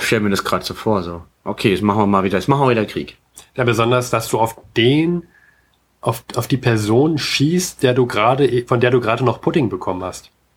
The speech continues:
Speaker 1: Ja.
Speaker 2: Oder Bier. Und außerdem, deine Pickelhaube ist weg, aber ich glaub, die nutzt da im Schützengraben eh nicht so viel.
Speaker 1: Nur die hat er dann verloren. Ich meine, ist ja Krieg,
Speaker 2: Hm.
Speaker 1: da kann man sowas auch mal verlieren.
Speaker 2: Ja.
Speaker 1: Na gut.
Speaker 2: Macht dann sehr nachdenklich und das gibt einen aber auch noch ein wenig Hoffnung,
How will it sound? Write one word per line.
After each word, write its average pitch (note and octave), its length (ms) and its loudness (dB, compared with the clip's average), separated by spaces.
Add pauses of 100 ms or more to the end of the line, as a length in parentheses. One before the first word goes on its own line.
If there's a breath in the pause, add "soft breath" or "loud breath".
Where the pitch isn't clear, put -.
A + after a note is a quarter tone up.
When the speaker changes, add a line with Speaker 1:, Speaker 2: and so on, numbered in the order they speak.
(180)
Speaker 1:
Ja. F2+ 260 -2 (500)
Speaker 2:
Oder G#2+ 280 2
Bier. B2 420 0 (1040)
Und A2 280 -4
außerdem, A2+ 420 2
deine G#2+ 220 0
Pickelhaube C3+ 540 2
ist B2 200 -2
weg, C3+ 200 0
aber A2+ 260 0
ich - 120 -14
glaub, - 220 -10
die A2 380 -6
nutzt A2+ 300 -6
da A2 60 0
im G#2 60 -2
Schützengraben G#2 600 -2
eh G2+ 80 -4
nicht B2+ 160 -2
so A#2 100 -4
viel. B2+ 220 -4 (160)
Speaker 1:
Nur G#2+ 100 2
die G#2 80 4
hat G#2+ 80 4
er A2+ 80 2
dann A2+ 140 0
verloren. G#2+ 420 2
Ich F#2 60 -12
meine, G2 180 0
ist G2+ 140 -2
ja G2+ 80 2
Krieg, A2+ 260 0
Speaker 2:
Hm. G2+ 80 -6
Speaker 1:
da F#2+ 100 -2
kann G#2 160 -6
man A2 120 2
sowas G#2 220 -2
auch G#2 100 -4
mal G2+ 140 -2
verlieren. G2 460 -4 (920 soft breath)
Speaker 2:
Ja. G2 260 -10 (840 loud breath)
Speaker 1:
Na A#2 80 0
gut. C3+ 260 2 (100)
Speaker 2:
Macht C3 200 2
dann C3 120 2
sehr B2 120 2
nachdenklich C#3 640 0
und A#2+ 240 0
das A2+ 160 -2
gibt C#3 200 -2
einen B2 280 0
aber A2+ 180 2
auch A#2 140 0
noch A2+ 140 0
ein G2+ 200 -4
wenig A2+ 320 2
Hoffnung, G#2 380 -2